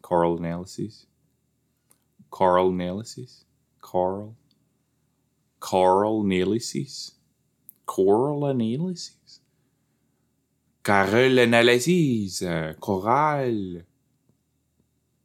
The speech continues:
That's great. A great point. Highly paid.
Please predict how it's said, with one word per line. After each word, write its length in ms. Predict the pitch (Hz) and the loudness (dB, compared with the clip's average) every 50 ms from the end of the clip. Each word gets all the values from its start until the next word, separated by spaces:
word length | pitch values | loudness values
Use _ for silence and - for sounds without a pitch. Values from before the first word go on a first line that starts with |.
| _ _ _ _ _ _ _ _ _ _ _ _ _ _ _ _ _ _ _ _ _ _ _ _ _ _ _ _ _ _ _ - - - - | _ _ _ _ _ _ _ _ _ _ _ _ _ _ _ _ _ _ _ _ _ _ _ _ _ _ _ _ _ _ _ -20 -20 -10 -2
That's 680 | - 107 147 190 - - - - - - - - - - _ _ _ - | 0 0 0 0 -2 -6 -8 -8 -8 -8 -12 -14 -16 -20 _ _ _ -4
great. 840 | 87 92 87 82 82 80 80 80 80 82 85 82 80 - - - - _ - | 0 2 4 4 4 2 2 2 2 2 2 2 2 0 -2 -6 -10 _ -2
A 120 | 98 95 | -2 -2
great 640 | 85 82 90 87 85 85 87 85 80 78 - - _ | 0 0 0 0 2 2 2 2 2 2 0 -2 _
point. 320 | - - - - - - _ _ _ _ _ _ _ _ _ _ _ _ _ _ _ _ _ _ _ _ _ _ _ _ _ _ _ _ _ _ _ _ _ _ _ _ _ _ _ _ _ _ _ _ _ _ _ _ _ _ _ _ _ | -12 -12 -10 -10 -12 -16 _ _ _ _ _ _ _ _ _ _ _ _ _ _ _ _ _ _ _ _ _ _ _ _ _ _ _ _ _ _ _ _ _ _ _ _ _ _ _ _ _ _ _ _ _ _ _ _ _ _ _ _ _
Highly 440 | _ - 92 104 135 147 117 90 82 | _ 0 2 2 2 4 4 4 2
paid. 680 | 80 - 98 110 123 120 98 90 87 85 82 90 87 | 2 2 2 4 4 6 6 6 6 4 2 0 -4